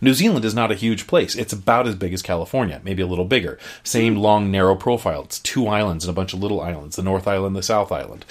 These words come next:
Speaker 1: And they're located right at a great point, a thousand miles away from Australia. So they're actually right near the date line. So they're the first vineyards in the world to see sunlight every day,
Speaker 2: <laughs>
Speaker 1: which is cool.
Speaker 2: That is cool.
Speaker 1: Um,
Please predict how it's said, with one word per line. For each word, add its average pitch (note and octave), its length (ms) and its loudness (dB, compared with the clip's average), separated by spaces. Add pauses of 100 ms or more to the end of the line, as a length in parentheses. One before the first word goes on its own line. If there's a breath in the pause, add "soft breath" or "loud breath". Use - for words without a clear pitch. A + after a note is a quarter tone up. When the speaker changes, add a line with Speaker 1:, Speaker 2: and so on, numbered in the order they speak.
(320 loud breath)
Speaker 1:
And G#2 140 0
they're G2 80 2
located G2+ 500 4
right G#2+ 320 4
at G#2 120 2
a G2 40 0
great F#2+ 440 -2 (500)
point, G2 440 -2 (240 loud breath)
a G#2 60 -2
thousand C3 360 2
miles A#2 260 2
away G#2 160 2
from G2 160 -4
Australia. F#2+ 520 0 (380 loud breath)
So - 180 4
they're A#2+ 160 8
actually B2+ 260 6
right G#2+ 120 4
near G#2+ 100 2
the G2+ 80 -2
date G#2+ 240 -2
line. B2 180 -2
So - 80 -4
they're F#2 140 0
the F#2+ 100 -2
first C#3 440 -2
vineyards A2 480 -2
in F#2 60 -4
the F#2 80 -4
world G#2 300 2
to F#2+ 80 -2
see G2+ 160 -4
sunlight F2 340 -2
every F#2 200 -2
day, F#2 240 4 (200)
Speaker 2:
<laughs> - 200 -8
Speaker 1:
which E4+ 120 -2
is G#2 120 -4
cool. F2+ 340 -6 (320 loud breath)
Speaker 2:
That - 140 2
is A4 220 0
cool. B2+ 460 -4
Speaker 1:
Um, G2+ 420 2